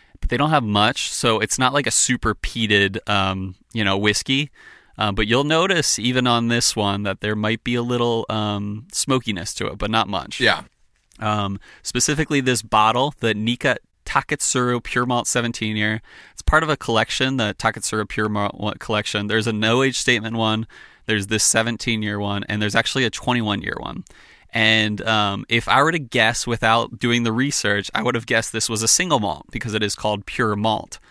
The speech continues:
Speaker 1: But it's actually not, and it's just a wording difference that they would use in Japan, almost like lost in translation. Pure malt means that it is a blend of malts.
Speaker 2: Did you, did you say
Speaker 1: Um,
Speaker 2: lost
Speaker 1: and
Speaker 2: in
Speaker 1: it
Speaker 2: translation because of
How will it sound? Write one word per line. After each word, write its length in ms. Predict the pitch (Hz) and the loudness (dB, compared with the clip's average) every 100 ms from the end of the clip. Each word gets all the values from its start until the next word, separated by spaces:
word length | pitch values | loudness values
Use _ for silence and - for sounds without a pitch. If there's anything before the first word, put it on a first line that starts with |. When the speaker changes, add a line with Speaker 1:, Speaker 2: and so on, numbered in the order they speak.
| - - _ _ | -20 -20 _ _
Speaker 1:
But 140 | 117 | -2
it's 180 | 113 110 - | 0 0 2
actually 420 | 120 - 180 147 | 2 0 -4 -4
not, 540 | 107 110 110 - - | -2 0 -2 -4 -8
and 140 | - 110 | -4 -4
it's 80 | - | -4
just 200 | 147 180 | -2 0
a 60 | |
wording 480 | 127 104 104 123 127 | 0 2 2 2 2
difference 380 | 127 - 139 - | 0 0 -4 -4
that 140 | 117 | -2
they 100 | 110 | 0
would 160 | 104 101 | 0 0
use 180 | 104 107 | -2 -2
in 100 | 104 | -4
Japan, 440 | 101 101 101 113 | -2 -2 0 0
almost 260 | 113 117 - | 0 0 0
like 100 | 107 | 0
lost 320 | 110 107 - | 2 2 0
in 120 | 113 | -2
translation. 760 | - 107 101 104 104 123 117 117 - - _ _ - | 0 0 0 0 0 0 -2 -6 -14 -20 _ _ -12
Pure 320 | - 139 160 | 0 2 2
malt 340 | 160 139 131 | 2 2 0
means 460 | 117 117 113 110 110 | 0 0 0 0 -2
that 100 | 113 | 0
it 80 | 110 | 2
is 160 | 107 | 0
a 60 | 104 | -2
blend 420 | 92 104 107 113 | -4 -2 0 0
of 140 | 101 98 | -4 -4
malts. 240 | - - | -6 2
Speaker 2:
Did 200 | 139 131 | 4 6
you, 360 | 143 196 208 - - | 6 4 2 -2 2
did 200 | 156 143 | 4 4
you 180 | 190 | 4
say 300 | 202 - 190 | 4 4 6
Speaker 1:
Um, 100 | 180 | 6
Speaker 2:
lost 280 | 139 143 147 | 8 8 8
Speaker 1:
and 80 | - | 6
Speaker 2:
in 80 | 156 | 4
Speaker 1:
it 40 | |
Speaker 2:
translation 800 | 143 143 135 120 120 123 131 127 | 6 6 6 6 6 6 4 4
because 460 | 117 104 - 110 104 | 2 2 4 4 4
of 420 | 104 92 - - | 2 0 -10 -20